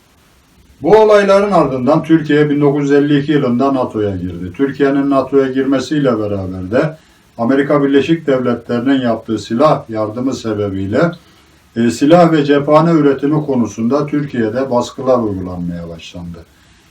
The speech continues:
Nuri Demirağ ve Nuri Killigil'den sonra sıra uçak bombası ve denizaltı bombaları yapan Şakir Zümre'nin fabrikasına gelmişti.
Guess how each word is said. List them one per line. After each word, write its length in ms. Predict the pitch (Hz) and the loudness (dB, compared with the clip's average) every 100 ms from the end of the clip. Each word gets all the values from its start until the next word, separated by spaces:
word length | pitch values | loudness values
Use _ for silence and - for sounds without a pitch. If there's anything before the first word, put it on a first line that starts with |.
| _ 117 | _ 2
Nuri 320 | 139 175 160 | 4 4 2
Demirağ 540 | 156 170 165 143 - 101 | 4 4 6 4 2 -4
ve 160 | 123 | -2
Nuri 540 | 131 131 139 156 165 160 | 0 2 4 6 4 2
Killigil'den 640 | 123 123 165 156 120 110 | -4 2 4 4 2 -2
sonra 540 | 95 101 95 113 151 - _ _ _ | -4 -6 -4 0 -2 -4 _ _ _
sıra 520 | - 127 120 165 175 - _ _ | -10 -2 2 4 2 -6 _ _
uçak 400 | - 107 170 170 | -10 0 2 2
bombası 540 | 143 127 117 104 139 135 | 0 0 0 0 0 0
ve 140 | 123 | 0
denizaltı 600 | 120 143 143 127 - - | 0 0 2 2 0 -6
bombaları 680 | 104 104 101 101 104 104 131 | -6 -4 -2 -4 -4 -4 -2
yapan 440 | 117 95 120 147 147 - _ - | -4 -4 -4 -6 -8 -16 _ -6
Şakir 500 | 127 123 117 143 123 | 0 0 0 -2 -2
Zümre'nin 600 | 131 131 110 107 120 - | -4 -4 -4 -4 -4 -4
fabrikasına 720 | 110 101 104 104 98 101 95 | -6 -6 -6 -6 -6 -6 -6
gelmişti. 640 | 90 87 85 82 - 87 | -6 -10 -10 -12 -16 -18